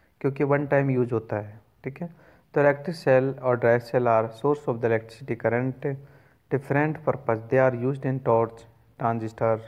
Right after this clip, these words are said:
कैलकुलेटर, इन सब में इस इलेक्ट्रिक सेल का यूज़ होता है, because ये इलेक्ट्रिक करंट प्रोवाइड करते हैं, जिससे कि हमारे इंस्ट्रूमेंट्स है या फिर हमारे, आ, कंपोनेंट्स है वो वर्क करते हैं। आगे है all electric cells have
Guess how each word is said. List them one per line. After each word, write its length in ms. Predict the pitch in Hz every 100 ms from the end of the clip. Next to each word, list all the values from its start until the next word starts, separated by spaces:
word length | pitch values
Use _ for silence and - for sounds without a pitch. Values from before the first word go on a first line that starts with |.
| - -
कैलकुलेटर, 560 | 113 117 110 117 110
इन 200 | 110 135
सब 180 | 135 135
में 280 | 139 147 143
इस 200 | 131 -
इलेक्ट्रिक 340 | 117 - 131
सेल 200 | - 113
का 140 | - 117
यूज़ 260 | 117 113
होता 240 | 113 113 120
है, 140 | 127
because 360 | 123 135 135 143
ये 80 | 160
इलेक्ट्रिक 1000 | - - - - - 139 139 - 147 -
करंट 280 | 147 147
प्रोवाइड 340 | - 131 123 123
करते 340 | 117 113 -
हैं, 160 | 143 143
जिससे 280 | 123 - 135
कि 140 | 131
हमारे 280 | 127 120 120
इंस्ट्रूमेंट्स 680 | 117 - 117 120 131 -
है 100 | 135
या 100 | 123
फिर 180 | 117 113
हमारे, 340 | 110 110 110 113 - - _ _ - _
आ, 300 | 117 113 113 113 - _ _ _ _ _ _ - -
कंपोनेंट्स 520 | 135 127 123 117 -
है 60 | 117
वो 120 | 117
वर्क 200 | 113 110
करते 300 | 107 - -
हैं। 220 | 110 120 117 _ _ _ _ _ _ _ _ _
आगे 320 | 139 147 160
है 80 | 165
all 300 | 135 139 147
electric 460 | 139 135 - 170 -
cells 340 | 143 127 131 135
have 180 | 127